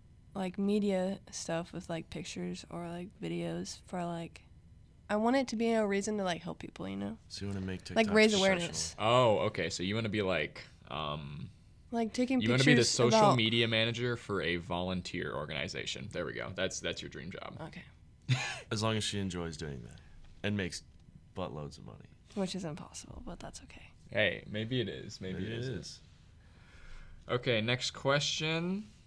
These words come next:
Speaker 3: You know, cartoon dogs, they're very important.
Speaker 2: Oh, gosh.
Speaker 3: Snoopy or Scooby-Doo?
Speaker 1: Mm, Scooby-Doo.
Speaker 3: Scooby-Doo?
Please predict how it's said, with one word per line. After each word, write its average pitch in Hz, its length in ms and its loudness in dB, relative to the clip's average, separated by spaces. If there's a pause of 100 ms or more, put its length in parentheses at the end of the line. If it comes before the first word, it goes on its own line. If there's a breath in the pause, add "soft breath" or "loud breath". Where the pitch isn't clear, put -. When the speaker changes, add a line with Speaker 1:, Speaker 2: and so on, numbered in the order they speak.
(800 loud breath)
Speaker 3:
You - 140 -8
know, 101 340 -2
cartoon 104 380 0
dogs, 98 460 2
they're 101 140 -2
very 92 280 0
important. 92 600 -2
Speaker 2:
Oh, - 40 -10 (180)
gosh. - 320 -18 (120)
Speaker 3:
Snoopy 104 420 -2
or 90 80 2
Scooby-Doo? 71 480 -4 (1400 soft breath)
Speaker 1:
Mm, 208 320 0
Scooby-Doo. 175 480 0 (320)
Speaker 3:
Scooby-Doo? 101 380 -4